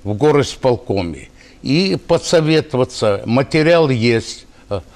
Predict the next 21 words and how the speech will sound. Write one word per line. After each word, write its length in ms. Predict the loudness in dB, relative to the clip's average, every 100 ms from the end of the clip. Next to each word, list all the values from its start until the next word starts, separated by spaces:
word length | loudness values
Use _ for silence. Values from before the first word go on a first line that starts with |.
| -20 -16
рабочие 720 | -4 0 0 2 0 0 0 2
места 480 | 2 0 -2 0 2
можно, 480 | 2 0 0 -2
площадей 680 | -4 -2 -2 0 -4 -2 -2
сколько 560 | -2 -6 -6 -4 -2 -6
хотите 580 | -4 -6 -4 -8 -6 -4
есть 340 | -2 -4 -6 -20 -20 -6
у 60 | 0
нас 160 | 0
в 100 | 0
городе. 540 | 0 2 2 -2 -6 -8 -16 -20 -18 -18 -2
Обувные 640 | 0 2 2 2 2 2
фабрики 800 | 2 2 2 0 -2 -2 -2 -2 -8 -20 -4
почти 400 | -2 -2 -4 -4
все 280 | -2 0 0
закрыты, 880 | 2 -2 -2 -2 -2 -4 -8 -8 -10 _ -20 -18
швейные 720 | -6 0 2 4 2 2 0
закрыты. 840 | 2 0 0 -2 0 -2 -4 -8 -8 -20 -20 -6
Надо 360 | 0 0 2 0
же 280 | 0 -2 -2 -10 -20 -20 -16
взять 600 | -10 -4 0 2 0 -4